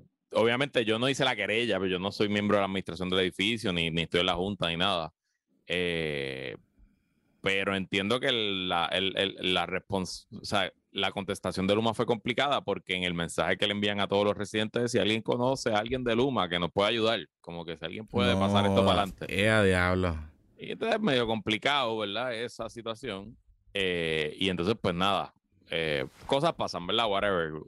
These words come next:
Speaker 1: Yo tenía a mi Ciro y pudimos trabajar todo el día tranquilo con eso y tenía, pues, la planta del edificio funciona para prender la nevera, whatever. So, estábamos bien. Eh, y pues tres horas y media más tarde, <laughs> yo,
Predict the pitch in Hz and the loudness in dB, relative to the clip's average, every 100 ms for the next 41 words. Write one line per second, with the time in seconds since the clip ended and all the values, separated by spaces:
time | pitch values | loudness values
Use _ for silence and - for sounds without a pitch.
0 | 85 90 90 98 95 95 92 - 147 139 | -2 0 2 2 2 2 0 2 2 2
1 | 135 120 107 95 92 - 95 95 90 92 | 2 0 0 -2 -2 0 2 2 -2 -4
2 | 90 95 90 92 90 87 95 127 160 143 | -2 0 0 -4 -2 0 2 2 0 0
3 | 120 92 90 87 104 92 90 87 92 95 | 0 2 2 0 0 0 0 0 0 0
4 | 90 87 85 90 - 113 107 92 92 87 | -2 -6 -6 -6 -2 0 2 2 0 -2
5 | 87 90 90 90 131 - 90 82 80 69 | -4 -2 0 2 2 2 2 2 0 -2
6 | - 85 117 135 107 - - - - - | -4 -2 0 0 -2 -8 -14 -20 -20 -18
7 | - - - - - - 101 98 90 82 | -18 -20 -20 -20 -20 -6 -2 0 0 -2
8 | 78 73 71 - 76 - - - - - | -4 -8 -10 -12 -12 -14 -16 -20 -20 -20
9 | - - - - - - - - - 110 | -18 -18 -18 -20 -18 -20 -20 -14 -4 -2
10 | 98 92 - 92 101 98 101 104 104 147 | -2 -2 0 2 2 2 0 0 0 0
11 | 151 139 123 - - - - 113 | 0 -2 -4 -6 -10 -12 -12 -14